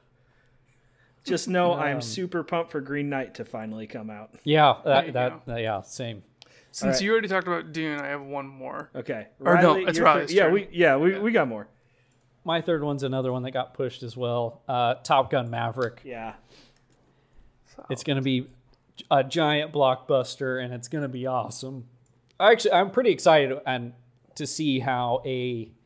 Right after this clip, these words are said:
Speaker 2: well, I'll call it a twenty twenty movie, uh, how a twenty twenty Top Gun is shot. I think they're gonna get a lot of
Speaker 1: Mm-hmm.
Speaker 2: cool,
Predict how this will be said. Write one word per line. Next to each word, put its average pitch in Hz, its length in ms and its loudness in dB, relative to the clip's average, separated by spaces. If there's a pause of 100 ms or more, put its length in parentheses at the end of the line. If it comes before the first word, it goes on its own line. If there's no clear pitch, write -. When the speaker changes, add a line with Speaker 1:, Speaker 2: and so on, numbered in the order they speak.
(500)
Speaker 2:
well, 123 400 -2
I'll 120 100 -4
call 117 300 0
it 110 80 -10
a 110 60 -12
twenty 117 320 -8
twenty 120 300 -6
movie, 117 440 -10 (320)
uh, 113 300 -4
how 143 180 0
a 135 60 4
twenty 135 260 -8
twenty 120 380 -8
Top 151 340 0
Gun 123 220 -4
is 123 140 -12
shot. 123 600 -2
I 131 120 -6
think 143 180 -4
they're 139 120 -2
gonna 131 160 -6
get 127 160 -6
a 120 60 -2
lot 117 300 -4
of 120 60 -6
Speaker 1:
Mm-hmm. 117 100 -18
Speaker 2:
cool, 123 500 -4